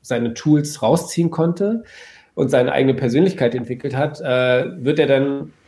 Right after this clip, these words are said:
in den Himmel gehoben von, von den German Design Graduates, sage ich jetzt mal. Und die, die Burg Giebichenstein hat aber trotzdem die Chance,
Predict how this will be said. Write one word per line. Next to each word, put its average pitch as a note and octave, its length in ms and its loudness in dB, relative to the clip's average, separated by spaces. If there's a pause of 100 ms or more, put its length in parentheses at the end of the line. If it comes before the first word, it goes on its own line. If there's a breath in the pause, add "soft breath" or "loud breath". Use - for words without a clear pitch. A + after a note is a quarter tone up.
(300 soft breath)
in D3 100 2
den C#3 80 4
Himmel F#3+ 240 6
gehoben B2+ 580 -2
von, C3 560 -4
von B2+ 320 -4
den A#2+ 240 -2
German A#2+ 280 2
Design A#2 300 -2
Graduates, D3+ 500 2
sage D3 180 -4
ich D3+ 140 -8
jetzt E3 180 -12
mal. D3+ 320 -2 (760 loud breath)
Und C3 280 2
die, B2+ 200 4 (560)
die C3 60 -4
Burg A#2 200 -6
Giebichenstein D3 760 0
hat C3+ 100 -2
aber A#2+ 180 -2
trotzdem C#3+ 440 -2
die C#3 80 -2
Chance, C3+ 800 -2